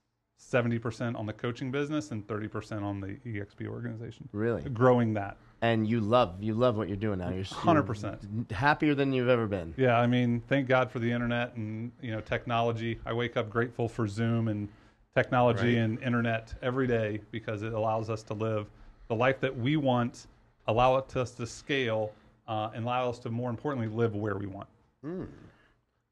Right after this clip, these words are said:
Speaker 2: Uh,
Speaker 3: Well, have you ever thought about being a golf coach?
Speaker 1: I used to be, back in the day, I was a professional gol-, I was a, an assistant golf professional at a, uh, at a club in, um, in Northern Virginia.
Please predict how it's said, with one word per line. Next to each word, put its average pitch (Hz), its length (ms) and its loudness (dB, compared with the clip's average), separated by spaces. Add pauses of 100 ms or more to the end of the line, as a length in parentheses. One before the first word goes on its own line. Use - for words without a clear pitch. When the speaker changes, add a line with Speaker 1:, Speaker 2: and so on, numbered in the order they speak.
Speaker 2:
Uh, 87 120 4
Speaker 3:
Well, 95 60 4
have 143 200 4
you 170 60 2
ever 170 140 0
thought 156 200 0
about 147 180 2
being 135 220 -2
a 113 440 -4 (600)
golf 110 240 -2
coach? 131 220 -6 (720)
Speaker 1:
I 120 80 2
used 131 360 0
to 196 80 0
be, 131 420 -2
back 127 280 -4
in 143 60 -6
the 123 80 -6
day, 139 160 0
I 135 40 4
was 117 140 0
a 117 140 2
professional 123 600 -2
gol-, 120 220 -2
I 123 80 2
was 113 220 0
a, 107 280 -4 (140)
an 107 140 -6
assistant 160 400 -2
golf 123 180 4
professional 117 640 -2 (300)
at 113 120 0
a, 113 220 0
uh, 107 260 0
at 110 80 2
a 104 40 -2
club 113 540 0
in, 107 340 -4
um, 101 380 -4 (120)
in 113 100 -4
Northern 107 240 -4
Virginia. 98 340 -10